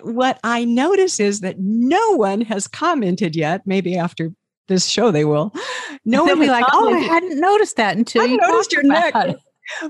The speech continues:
Speaker 1: But no one has commented yet. They comment on the message. And too often we think that we are all this physical body.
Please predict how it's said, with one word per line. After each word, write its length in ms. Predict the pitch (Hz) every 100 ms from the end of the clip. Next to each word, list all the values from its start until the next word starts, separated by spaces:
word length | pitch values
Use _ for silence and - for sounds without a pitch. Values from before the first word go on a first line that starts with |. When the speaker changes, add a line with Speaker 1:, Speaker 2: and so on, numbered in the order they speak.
| -
Speaker 1:
But 120 | 254
no 240 | 277 320 440
one 120 | 392
has 160 | 269
commented 600 | - - 240 220 202 185
yet. 240 | 160 98 - - -
They 200 | 220 - -
comment 600 | - 262 311 320 294 - -
on 380 | 214 208 214 208
the 140 | 180 190
message. 720 | 180 175 185 120 78 - - - - - -
And 340 | 202 196 202 -
too 240 | - 311
often 400 | - 247 247 233
we 100 | 202
think 280 | 196 220 202
that 100 | 190
we 140 | 190
are 120 | 185 -
all 180 | 175 185
this 220 | 180 -
physical 400 | - 170 - 160
body. 760 | 139 156 175 214 160 147 -